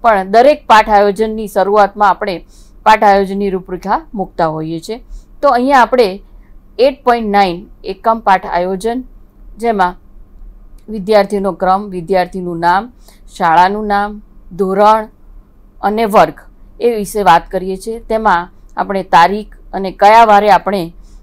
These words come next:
આ પાઠ લેવાના છીએ, તેમજ આ કયો તાસ છે, એ વિશેની આપણે આમાં માહિતી ભરવાની હોય છે.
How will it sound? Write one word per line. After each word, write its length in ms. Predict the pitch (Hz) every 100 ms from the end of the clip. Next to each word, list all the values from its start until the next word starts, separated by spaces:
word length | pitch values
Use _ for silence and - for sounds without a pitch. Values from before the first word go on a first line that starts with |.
| _
આ 100 | -
પાઠ 300 | 185 180 180
લેવાના 440 | 185 185 190 196 190
છીએ, 280 | 208 196
તેમજ 520 | 190 240 233 175 151 - - -
આ 120 | 233
કયો 320 | 233 202 190
તાસ 440 | 190 160 160 - -
છે, 180 | 180 - - - -
એ 100 | 226
વિશેની 440 | 226 - 208 208
આપણે 280 | 180 170 196
આમાં 280 | 175 185 180
માહિતી 520 | 160 165 160 220 311 - - -
ભરવાની 440 | 214 220 202 185
હોય 200 | 165 156
છે. 220 | - 165